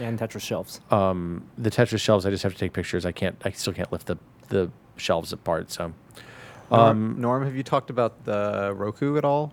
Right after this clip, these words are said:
Speaker 3: on the show yet?
Speaker 1: Yeah, we talked about it, uh,
Speaker 3: Okay.
Speaker 1: last week and the week before.
Speaker 2: Yeah, there's a quick. We, have we, we haven't
Speaker 1: We have
Speaker 2: shot
Speaker 1: not
Speaker 2: that
Speaker 1: shot,
Speaker 2: yet,
Speaker 1: we
Speaker 2: have
Speaker 1: shot
Speaker 2: we?
Speaker 1: it this week.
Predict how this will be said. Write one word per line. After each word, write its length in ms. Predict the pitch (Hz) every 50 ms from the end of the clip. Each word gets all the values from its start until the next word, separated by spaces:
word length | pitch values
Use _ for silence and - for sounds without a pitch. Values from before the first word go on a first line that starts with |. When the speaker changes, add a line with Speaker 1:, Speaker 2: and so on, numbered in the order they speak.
| - -
Speaker 3:
on 80 | 135 131
the 60 | 131
show 180 | - 147 143
yet? 220 | 147 156 160 - -
Speaker 1:
Yeah, 240 | - 151 170 170 147
we 100 | 131 123
talked 200 | - 139 120 -
about 260 | 117 113 104 104 92 -
it, 60 | - - 120
uh, 20 | 113 110
Speaker 3:
Okay. 120 | 107 113
Speaker 1:
last 200 | 107 101 - -
week 100 | 117 104
and 80 | - 110
the 40 | 107
week 120 | 104 -
before. 160 | 113 - 139
Speaker 2:
Yeah, 60 | 143
there's 200 | 135 147 143 139
a 60 | 143 131
quick. 240 | - - 185 170
We, 100 | 143 143
have 100 | 135 -
we, 60 | 139 123
we 120 | 120 147 165
haven't 120 | 151 156 160
Speaker 1:
We 60 | 165
have 160 | 175 170 127
Speaker 2:
shot 160 | 123 139 131
Speaker 1:
not 120 | 123 120 113
Speaker 2:
that 40 |
Speaker 1:
shot, 60 | 113 110
Speaker 2:
yet, 140 | 110 104
Speaker 1:
we 60 | 107 107
Speaker 2:
have 100 | 110 107
Speaker 1:
shot 60 | 113
Speaker 2:
we? 60 | 113
Speaker 1:
it 100 | 113 104
this 160 | - 104 - -
week. 220 | 92 101 -